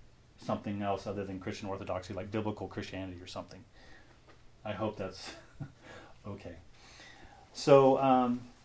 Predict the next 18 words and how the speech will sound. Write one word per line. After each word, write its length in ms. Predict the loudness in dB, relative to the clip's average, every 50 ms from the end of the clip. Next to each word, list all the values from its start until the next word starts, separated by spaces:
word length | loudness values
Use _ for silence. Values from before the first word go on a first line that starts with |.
| -12 -12 -12 -18 -18 -18 -18 -18 -20 -20 -20 -20 -20 -16 -4 2
uh, 220 | 4 6 6 4
so 140 | 4 4 6
now 200 | 10 12 12 12
I 60 | 12
want 200 | 12 10 8 8
to 60 | 8
look 200 | 8 6 6 6
at 320 | 8 8 8 8 8 4 -2 -16 -12
three 580 | -4 2 4 6 8 8 8 6 4 0 -4 -8 -12 -18 -20 -16 -12
ways 520 | -12 -10 -6 -2 2 2 2 2 2 0
of 140 | -2 -4 -2
distinguishing 1120 | -4 -4 -4 -6 -4 0 2 2 4 6 4 4 4 2 -2 -4 -4 -4 -4 -6 -8 -8 -12 -20 -20 -20 -20 -20 -18 -12 -8
between 420 | -8 -8 -6 -4 -2 -2 -2 -2
Christian 360 | -2 0 0 0 2 2 2
Marxism 500 | 4 4 2 0 -2 -6 -6 -4 -4 -4
and 140 | -4 -6 -8
Christian 280 | -6 -8 -8 -6 -6 -6
orthodoxy. 640 | -6 -6 -6 -6 -8 -8 -8 -10 -12 -16 -18 -18